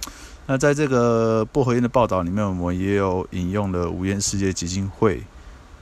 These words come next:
他们的影片，就是他们的总裁就是 Derek York。Derek York 他本身是在世界卫生组织从事反烟超过三十多年。那大，大，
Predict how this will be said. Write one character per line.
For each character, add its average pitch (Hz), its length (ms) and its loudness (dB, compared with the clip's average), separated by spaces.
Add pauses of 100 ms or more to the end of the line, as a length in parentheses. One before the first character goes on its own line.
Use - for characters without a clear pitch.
(280)
他 98 220 -2
们 95 160 -2
的 80 460 -4
影 82 160 -6
片， 120 220 2 (200)
就 101 100 0
是 101 60 0
他 101 100 -2
们 95 140 -2
的 80 420 -4 (320)
总 87 180 -2
裁 90 220 0
就 95 120 -4
是 98 220 0
Derek 95 320 0
York。 90 240 0 (520)
Derek 135 220 4
York 151 200 4
他 147 220 2
本 101 200 -4
身 120 180 -2
是 120 160 -2
在 110 320 2
世 110 140 -4
界 117 100 2
卫 113 80 0
生 113 160 -2
组 95 180 -6
织 104 560 -2 (160)
从 98 160 -2
事 113 140 0
反 87 220 -2
烟 101 320 -2
超 - 180 -2
过 101 100 0
三 95 200 -2
十 82 120 -6
多 87 240 -2
年。 82 140 -4 (720)
那 117 520 4
大， - 120 -2 (120)
大， 104 120 0